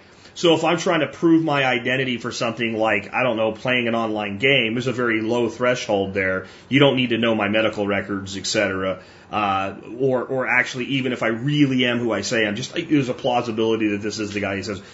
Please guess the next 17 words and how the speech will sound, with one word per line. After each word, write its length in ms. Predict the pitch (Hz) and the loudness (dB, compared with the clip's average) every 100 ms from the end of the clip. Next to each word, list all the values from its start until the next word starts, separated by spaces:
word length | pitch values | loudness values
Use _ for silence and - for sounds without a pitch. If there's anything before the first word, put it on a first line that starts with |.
| - - | -14 -6
or 200 | 107 - | -6 -4
online 380 | 117 123 117 104 | -2 2 2 0
poker 440 | - 156 151 104 | 4 4 6 2
or 60 | 98 | 0
something 300 | 101 92 98 | 0 -2 -2
like 160 | 87 85 | -2 -2
that, 140 | 82 | -4
right? 340 | 90 95 98 - - - | -2 -4 -4 -10 -20 0
But 140 | 160 | 2
if 140 | 156 156 | 4 2
I'm 140 | 147 | 0
trying 200 | 143 147 | 2 2
to 60 | 131 | 4
open 200 | 123 117 | 2 -2
a 40 | |
bank 360 | 98 123 147 160 | -2 2 2 0
account 560 | 127 123 113 107 101 | -4 -2 0 0 -4